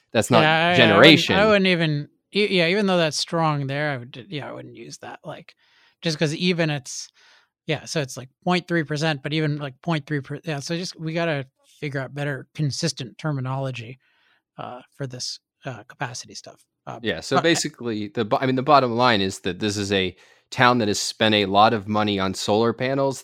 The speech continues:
Speaker 1: that actually don't give it any usable energy.
Speaker 2: Yeah, I mean, <sighs> I mean, just even, wh-, why not just take it as, um,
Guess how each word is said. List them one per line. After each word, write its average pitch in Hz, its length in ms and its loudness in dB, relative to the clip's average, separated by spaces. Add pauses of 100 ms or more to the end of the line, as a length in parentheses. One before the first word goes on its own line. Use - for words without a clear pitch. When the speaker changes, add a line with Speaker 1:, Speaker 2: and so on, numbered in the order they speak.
Speaker 1:
that 110 320 -4
actually 107 540 -4
don't 95 340 -2 (480)
give 101 180 0
it 90 120 -2 (400)
any 92 300 -4
usable 90 460 -8
energy. 82 500 -10 (220)
Speaker 2:
Yeah, 190 220 0
I 175 60 -4
mean, 175 220 -2 (540)
<sighs> - 1160 -20
I 185 80 0
mean, 180 180 2
just 180 260 0
even, 165 460 0
wh-, 160 280 -6
why 170 240 -2
not 160 160 -2
just 147 240 -8
take 151 240 -4
it 147 60 -2
as, 135 320 -6 (500)
um, 135 500 -2